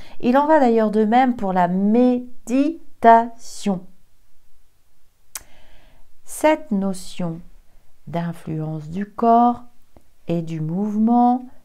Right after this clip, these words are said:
sur le mental explique pourquoi la pratique exclusive de la pensée positive échoue dans certains cas pour changer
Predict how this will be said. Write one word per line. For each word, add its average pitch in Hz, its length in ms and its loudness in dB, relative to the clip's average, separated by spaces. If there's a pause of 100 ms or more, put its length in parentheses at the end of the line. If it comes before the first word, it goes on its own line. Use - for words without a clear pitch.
(100)
sur - 280 -14
le 165 140 -4
mental 220 760 2 (480)
explique 202 520 -2 (140)
pourquoi 254 600 6
la 226 120 6
pratique 185 760 -8
exclusive 196 920 -4 (380)
de 180 80 -4
la 170 180 0
pensée 226 480 -2
positive 190 1120 -4 (520)
échoue 226 840 0 (440)
dans 175 280 -2
certains 214 500 -4
cas 175 400 -2 (420)
pour 277 300 2
changer 185 640 -4